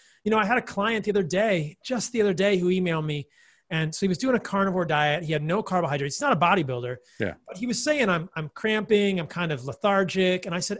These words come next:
Speaker 1: "Add carbohydrates back." Long-term ketogenic diets generally don't work for humans.
Speaker 2: Mm-hmm.
Speaker 1: Cyclic ketosis is great, but long-term ketogenic diets can be problematic for humans
Speaker 2: Okay.
Speaker 1: because of electrolyte balance and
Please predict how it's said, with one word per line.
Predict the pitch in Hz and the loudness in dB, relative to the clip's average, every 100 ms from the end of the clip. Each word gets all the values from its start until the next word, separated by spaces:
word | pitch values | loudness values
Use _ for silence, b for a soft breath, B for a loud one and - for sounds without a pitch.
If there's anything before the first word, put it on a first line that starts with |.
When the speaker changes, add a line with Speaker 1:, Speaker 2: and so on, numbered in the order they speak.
| 180 | 2
Speaker 1:
"Add | 190 247 | 2 2
carbohydrates | - 196 175 190 185 180 | 0 -2 0 0 0 -2
back." | - 196 - | -2 -2 -2
Long-term | 202 277 269 262 233 | 0 0 0 -2 -2
ketogenic | 240 226 190 180 | -2 -2 -2 -2
diets | 180 175 147 - | 0 0 0 -2
generally | 214 233 214 | 0 2 0
don't | 143 170 175 156 | 0 0 0 0
work | 170 165 | -2 -2
for | 151 | -8
humans. | 117 165 160 135 - b b | -4 -2 -2 -4 -8 b b
Speaker 2:
Mm-hmm. | 101 95 | -10 -2
Speaker 1:
Cyclic | 165 - 269 - | 0 0 0 0
ketosis | 208 - 190 170 160 | -2 4 4 4 -2
is | 143 | -6
great, | 165 143 | -2 -4
but | 135 | -2
long-term | 196 214 233 - 185 165 | -2 0 0 -2 -2 -2
ketogenic | 139 190 160 165 | -4 -4 -2 -4
diets | 151 151 147 - | 0 0 0 -4
can | 151 | -6
be | 143 | -6
problematic | 139 135 131 127 120 | -4 -4 -4 -6 -8
for | 127 | -10
humans | 123 117 110 - B | -10 -10 -14 -20 B
Speaker 2:
Okay. | B - | B -4
Speaker 1:
because | - 196 | 0 2
of | 190 | 2
electrolyte | 165 165 - 165 147 143 139 _ _ | 2 0 0 2 2 2 -2 _ _
balance | 151 151 143 143 143 151 | -2 0 0 -2 -6 -8
and | 135 | -10